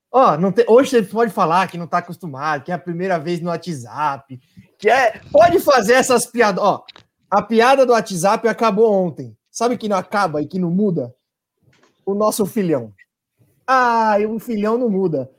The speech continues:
Era freguês em noventa e dois, foi freguês no meio dos anos dois mil na Libertadores,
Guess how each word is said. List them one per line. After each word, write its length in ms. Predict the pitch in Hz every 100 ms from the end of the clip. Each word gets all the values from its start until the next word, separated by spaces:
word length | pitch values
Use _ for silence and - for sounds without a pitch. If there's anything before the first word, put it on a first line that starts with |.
| _ _
Era 240 | 165 196
freguês 480 | - 190 165 175 170
em 60 | 170
noventa 380 | 160 147 156 160
e 80 |
dois, 540 | 131 135 165 165 151 -
foi 160 | 185
freguês 480 | 185 196 170 156 175
no 140 | 170 160
meio 200 | 165 165
dos 160 | 160
anos 220 | 165 165 151
dois 220 | 156 143
mil 140 | 151
na 80 | 151
Libertadores, 880 | 151 147 147 139 113 135 156 143 147